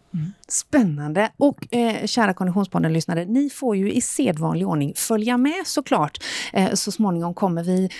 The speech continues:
att återkomma till, eh, den här studien i ett senare avsnitt.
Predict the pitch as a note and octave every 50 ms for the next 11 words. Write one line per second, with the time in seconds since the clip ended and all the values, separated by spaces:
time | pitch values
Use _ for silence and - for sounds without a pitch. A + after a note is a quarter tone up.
0 | - - - - F#3+ F3+ - - - D4 B3+ F3 - - F3+ - - F3 E3 E3+
1 | A3+ C4+ C4 _ - - B3 G3 E3 E3 E3+ F3+ - - F#3 F3 E3+ F3 E3+ E3+
2 | E3+ E3+ E3 E3+ F3+ E3+ D3 C#3 E3+ - - - G3 E3 D#3 D#3 - D#3+ E3 -
3 | - - F2+ - - - - - A2 F#2 F2 E2+ - E3+ F3 F2 D#2 - - G2
4 | - - - - - - - - - -